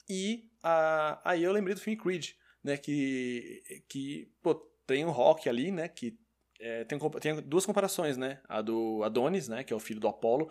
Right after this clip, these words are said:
que tá ali surgindo como um novo pugilista, um novo fenômeno dos me-, meio pesados ali, e o Rock que já foi, já esteve no seu auge, e a gente vê ele num filme em certa decadência ali, em,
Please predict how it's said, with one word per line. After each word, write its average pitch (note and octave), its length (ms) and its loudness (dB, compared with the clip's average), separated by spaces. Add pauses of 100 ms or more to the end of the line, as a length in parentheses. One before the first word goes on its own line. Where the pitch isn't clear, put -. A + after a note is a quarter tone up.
(140)
que B2+ 100 -8
tá C3+ 200 6
ali C3 200 8
surgindo C#3 520 2
como D3 240 0
um B2 40 2
novo C3 260 4
pugilista, B2+ 540 0
um C3 60 2
novo A#2 540 0
fenômeno A#2 440 0
dos G#2 200 -4
me-, G#2 300 -2
meio A#2 240 6
pesados A#2 480 8
ali, B2 300 2
e A3 140 4
o D#4+ 180 6
Rock C4 400 12
que C4 160 6
já A#3+ 120 8
foi, F#3 220 4
já F#3 60 12
esteve G3+ 220 4
no G#3+ 80 6
seu A#3+ 200 6
auge, F#3+ 340 10 (300)
e D#3 60 4
a C#3+ 40 8
gente D#3 220 2
vê C3+ 180 8
ele C#3 260 8
num C#3 140 4
filme C3+ 260 4
em C#3 40 4
certa C3+ 220 2
decadência B2+ 560 2
ali, A2 140 2
em, A2+ 300 -2